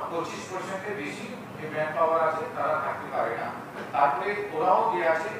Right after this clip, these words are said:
এমপ্লয়িজদের ক্ষেত্রে, এমপ্লয়িজ যারা আছেন, তারা এমপ্লয়িজদের ক্ষেত্রে ট্রান্সপোর্ট অ্যারেঞ্জমেন্ট করবেন, আর সেই ট্রান্সপোর্ট যারা ব্যবহার করবেন, তার জন্য ই পাই-, ই পাস যেটা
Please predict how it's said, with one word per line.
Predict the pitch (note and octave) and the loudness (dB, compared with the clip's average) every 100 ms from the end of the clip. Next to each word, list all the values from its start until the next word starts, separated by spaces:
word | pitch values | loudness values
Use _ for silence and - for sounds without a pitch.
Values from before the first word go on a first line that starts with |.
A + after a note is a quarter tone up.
| D3 | -6
এমপ্লয়িজদের | D3 D3+ D#3 E3 E3+ F3 - | -6 -2 4 4 4 0 -4
ক্ষেত্রে, | - - - E3 | -6 -8 -6 -4
এমপ্লয়িজ | - D#3+ E3+ E3+ | 2 4 4 4
যারা | D#3 D3 | 4 4
আছেন, | - - D#3 | 4 -2 -2
তারা | D#3 D#3+ D3 | 0 2 0
এমপ্লয়িজদের | D3 D#3 E3 E3+ E3+ D#3 | -2 0 0 0 -4 -6
ক্ষেত্রে | D#3 - A#3 - - - - - | -8 -6 -6 -6 -8 -12 -12 2
ট্রান্সপোর্ট | E3+ E3+ F#3 F#3+ | 4 6 4 2
অ্যারেঞ্জমেন্ট | F3 E3+ E3 F3 F3 E3 | 2 0 0 -4 -4 -2
করবেন, | D#3+ F#3+ - - - - - | -2 -2 -4 -8 -12 -14 -4
আর | D3 D#3 | -2 0
সেই | F3 - | -2 0
ট্রান্সপোর্ট | D#3 - - F#3+ F3+ | 2 2 0 -2 0
যারা | E3+ E3+ D#3+ | 0 0 0
ব্যবহার | D3+ D3 D3+ D#3 | -2 2 2 2
করবেন, | D#3+ D#3+ - - | 0 -2 -2 0
তার | D3 D3 | 2 2
জন্য | - - - - D#3+ | 2 -2 -4 -4 -8
ই | F#3 - - | -8 -10 0
পাই-, | C#3+ C#3+ - F3 | 2 2 -2 -6
ই | F#3+ F3 | -4 2
পাস | E3+ G3 | 4 4
যেটা | D#3 G3+ | 0 2